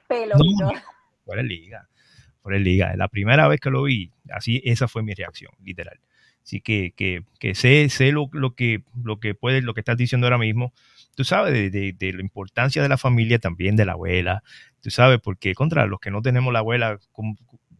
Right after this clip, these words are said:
Speaker 2: como que añoramos todavía. Eso, ¿no? De que, "Abuelita, mira, voy pa' allá, la comida", tú sabes, y todas esas cosas. No, no, no, es espectacular por demás. Yari María, antes que te vayas, aquí hay bastante gente que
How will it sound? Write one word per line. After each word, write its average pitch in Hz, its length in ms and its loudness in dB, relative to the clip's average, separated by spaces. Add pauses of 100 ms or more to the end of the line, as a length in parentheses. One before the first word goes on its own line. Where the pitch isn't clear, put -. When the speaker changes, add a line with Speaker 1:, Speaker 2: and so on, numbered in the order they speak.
(140)
Speaker 2:
como 113 180 -8
que 110 80 -2
añoramos 107 500 2
todavía. 98 520 -4 (520)
Eso, 98 500 0
¿no? 151 200 2
De 135 80 0
que, 117 100 -2
"Abuelita, 175 560 -4
mira, 180 280 -4
voy 147 180 -2
pa' - 140 -10
allá, 180 260 -4
la 156 100 -2
comida", 170 440 2
tú 139 120 -2
sabes, 131 260 2
y 95 40 -6
todas 120 260 4
esas 135 180 2
cosas. 101 300 -6 (380)
No, 120 100 6
no, 135 100 8
no, 113 260 6
es - 160 -4
espectacular 110 680 2
por 101 160 -6
demás. 90 340 -10 (460)
Yari 120 100 4
María, 135 180 6
antes 117 140 2
que 131 80 4
te 131 100 2
vayas, 117 360 4
aquí 104 420 -2 (280)
hay 104 160 0
bastante 110 360 -2
gente 104 280 -4
que 92 260 -8